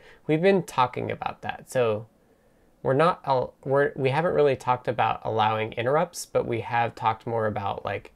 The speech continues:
leveraging interrupts kind of under the hood to allow you to, um,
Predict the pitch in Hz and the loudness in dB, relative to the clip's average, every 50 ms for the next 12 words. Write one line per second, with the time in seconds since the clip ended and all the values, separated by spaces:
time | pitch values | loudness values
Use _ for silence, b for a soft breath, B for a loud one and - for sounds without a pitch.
0 | b b b b b b b b b b _ _ _ _ _ _ - 139 123 120 | b b b b b b b b b b _ _ _ _ _ _ -6 -2 2 2
1 | 123 120 113 123 120 113 - 120 113 110 113 - 123 117 113 110 104 - - - | 4 4 4 2 0 0 0 -2 -2 -2 -4 -4 -4 -2 -2 -2 -4 -6 -8 -8
2 | 131 113 107 - - - 117 110 113 107 104 107 101 117 117 127 151 151 - 131 | -6 -6 -6 -6 -6 -6 -4 -2 0 0 -2 -4 -4 -4 -4 -4 -2 -2 -2 -2
3 | 113 107 107 98 104 104 107 104 107 104 - - - 113 107 98 92 92 92 98 | 0 0 0 0 0 -2 -2 -2 -4 -4 -6 -8 -8 -6 -6 -6 -6 -8 -8 -10
4 | - 170 - _ _ _ - - 57 58 - - - - - 135 | -12 -16 -20 _ _ _ -12 -10 -10 -8 -8 -10 -12 -12 -14 -14